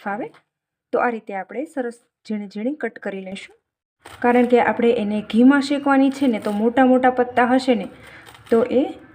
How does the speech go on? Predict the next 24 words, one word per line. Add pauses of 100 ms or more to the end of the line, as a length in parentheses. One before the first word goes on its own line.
(240)
સરસ
રીતે
શેકાશે
નહીં.
એટલા
માટે,
એટલા
માટે
આપણે
સરસ (280)
ઝીણી
ઝીણી
કટ
કરી
લેશું. (640)
જો
આ
રીતે
આપણે
સરસ
કટ
કરી
લેવાની
છે.